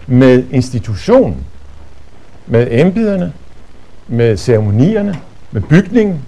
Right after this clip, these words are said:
sådan som vi også kender det i vores egen situation. Kirken, hvem er det? Ja, det er præsten, eller det er kirken, eller det er gudstjenesten. Nej, siger Luther,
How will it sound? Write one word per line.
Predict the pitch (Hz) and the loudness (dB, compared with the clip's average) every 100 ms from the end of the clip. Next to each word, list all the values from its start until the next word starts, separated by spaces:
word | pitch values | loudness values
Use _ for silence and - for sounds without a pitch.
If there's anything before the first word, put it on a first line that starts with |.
| - - - - - | -16 -20 -20 -18 -10
sådan | 247 | -8
som | 240 202 | -2 0
vi | |
også | 180 - | 0 0
kender | 208 214 | 0 0
det | 151 | 2
i | 117 | 2
vores | 135 175 | 2 2
egen | 160 165 165 | -2 -4 -4
situation. | 151 151 131 143 131 - - - | -6 -4 -4 -4 -4 -10 -18 -4
Kirken, | 131 202 180 | 2 2 2
hvem | 170 | 0
er | 127 | 0
det? | 156 185 - - | 0 -2 -6 -14
Ja, | 107 | -8
det | 113 | -6
er | |
præsten, | - 123 165 - 127 | -2 0 0 -4 -6
eller | 113 | -4
det | 104 | -4
er | 113 | -6
kirken, | - 147 151 | -4 -6 -4
eller | 110 | -4
det | 101 | -4
er | 98 | -4
gudstjenesten. | 151 180 143 127 - 101 | -6 -6 -8 -10 -10 -6
Nej, | 101 151 - - - - - - - | -2 -2 -2 -10 -18 -20 -18 -18 -8
siger | 120 104 - - 117 | -6 -6 -8 -10 -4
Luther, | 113 | -4